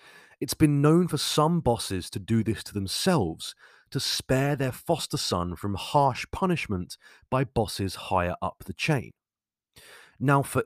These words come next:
each time you owe an apology, you must slice off more of your finger.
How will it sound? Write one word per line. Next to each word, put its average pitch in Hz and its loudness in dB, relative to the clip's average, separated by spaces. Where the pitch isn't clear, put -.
each 175 -4
time 104 0
you 101 -2
owe 98 2
an 92 -4
apology, 98 0
you 135 0
must 147 0
slice 117 -2
off 104 -4
more 95 0
of 92 -8
your 92 -2
finger. 175 0